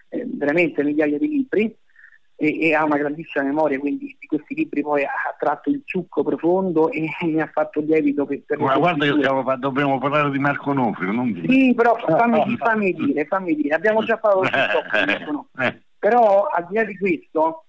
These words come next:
Speaker 1: è, è, è raro trovare una persona della sua cultura così umana, perché, eh, per-, diciamocelo chiaramente, spesso i, gli scrittori non sono belle persone.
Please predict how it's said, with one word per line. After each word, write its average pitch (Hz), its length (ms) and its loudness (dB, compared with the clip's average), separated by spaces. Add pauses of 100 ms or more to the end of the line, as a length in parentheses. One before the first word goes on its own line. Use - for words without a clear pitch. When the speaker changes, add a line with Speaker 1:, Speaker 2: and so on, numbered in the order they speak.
(400)
Speaker 1:
è, 196 220 2
è, 185 280 -10
è 185 200 0
raro 233 320 2
trovare 202 340 0
una 170 140 -4
persona 185 260 -8
della 180 140 0
sua 185 100 -4
cultura 196 400 -4
così 190 380 -4
umana, 135 600 -2
perché, 185 440 -4
eh, 208 320 -2 (240)
per-, 214 200 -4
diciamocelo 202 680 -2
chiaramente, 160 600 -2
spesso 170 580 -2
i, 170 680 -6
gli 175 160 -18
scrittori 190 420 -2
non 190 160 -6
sono 151 300 0
belle 139 300 -4
persone. 131 480 -12